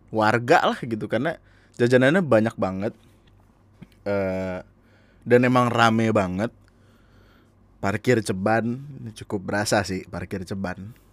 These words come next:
Indomaret dua ribu. Tapi ya, dengan, dengan banyaknya orang kayak gitu pasti akan pusing, dan cara mereka supaya tidak pusing, te-, cara tukang parkir agar tidak pusing adalah kasih duit yang banyak.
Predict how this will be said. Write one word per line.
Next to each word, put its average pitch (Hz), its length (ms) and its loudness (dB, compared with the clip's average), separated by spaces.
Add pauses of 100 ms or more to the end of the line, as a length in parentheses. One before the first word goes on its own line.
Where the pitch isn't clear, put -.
(600)
Indomaret 92 400 -6
dua 92 160 -8
ribu. 92 400 -8 (640)
Tapi 101 240 0
ya, 117 80 2 (320)
dengan, 101 560 -2
dengan 95 560 -6 (960)
banyaknya 101 480 -4
orang 101 240 -2
kayak 101 240 -4
gitu - 80 -14
pasti 110 240 -4
akan 104 160 -4
pusing, 120 640 0
dan 95 400 -4
cara 104 240 0
mereka 101 320 0
supaya 101 320 -2
tidak 101 160 -4
pusing, 101 480 -6
te-, 98 320 -4
cara 113 180 4
tukang 107 220 -2
parkir 104 340 0
agar 101 300 -2
tidak 104 240 -2
pusing 117 320 -4
adalah 110 320 -4 (560)
kasih 120 240 -2
duit 135 160 4
yang 151 160 8
banyak. 175 320 6